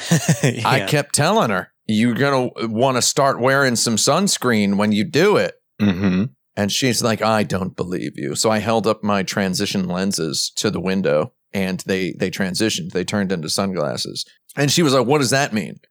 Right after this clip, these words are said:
Speaker 2: And I was like, "Well, anybody who ever decided to pay for transition lenses for glasses knows they only transition in the presence of U V light. And if you're wearing them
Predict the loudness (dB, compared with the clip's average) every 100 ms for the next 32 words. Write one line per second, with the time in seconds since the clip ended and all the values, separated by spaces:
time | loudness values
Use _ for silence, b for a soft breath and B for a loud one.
0 | -6 0 0 0 2 2 2 0 2 2
1 | 0 -2 0 2 4 2 2 b _ -6
2 | -2 0 2 2 2 2 -2 -2 -2 2
3 | 2 2 0 0 0 -2 _ -10 -2 0
4 | 0 -2 -2 0 0 -2 -4 -4 -2 0
5 | 2 2 0 0 2 2 4 4 2 0
6 | -2 -4 _ -2 0 2 0 0 -2 0
7 | 0 2 0 0 -2 0 0 0 -2 -4
8 | -2 0 0 -2 -2 -2 -4 -8 _ -8
9 | -2 0 4 4 4 2 2 0